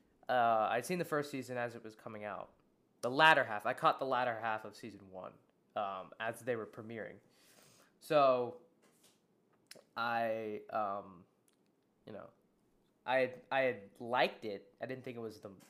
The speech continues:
most amazing thing ever. So I was like, "Okay." And then in between seasons one and two, I had become more and more, you know, it always stuck out to me, like, in my mind. I was like, "Oh, The Chosen." I keep coming back to that. I like that.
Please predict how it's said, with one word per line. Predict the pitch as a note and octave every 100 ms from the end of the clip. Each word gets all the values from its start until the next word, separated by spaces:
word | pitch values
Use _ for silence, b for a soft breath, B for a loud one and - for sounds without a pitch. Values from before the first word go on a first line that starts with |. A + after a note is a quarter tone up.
| _ G#2
most | A2+ B2+
amazing | G#2 F#2 F#2
thing | F2+ F#2+
ever. | G2 F2 F#2+ b b b b b -
So |
I | A2
was | G#2+
like, | E3+
"Okay." | F#3 C3+ C3 - b b b b b b -
And | C3+
then | D3+ D3 D3
in | E3+
between | D#3+ F3 D#3+
seasons | E3+ D3+ C3+
one | D3+ D3
and | C3+
two, | B3 A3+ E3+
I | D3+
had | C#3+ C#3 C#3
become | D3 C#3 C3
more | A#2+ A#2+
and | A#2
more, | A2+ A2 G#2+ G#2 B2
you |
know, | G2+ - F#2+ _ _ -
it | G#3
always | C4 B3
stuck | - G#3 G3+
out | F3+ D#3+ -
to | -
me, | C#3 C3+ B2+ A#2+
like, | A2+
in | A2+
my | A2
mind. | G#2 G#2 G2+
I |
was | G2
like, | -
"Oh, | D#3+
The | A2
Chosen." | A2+ D3+ C#3+ -
I | -
keep | A#2+ -
coming | A2
back | A2+ B2
to | -
that. | - -
I | F#2
like | G2+ A#2 -
that. | -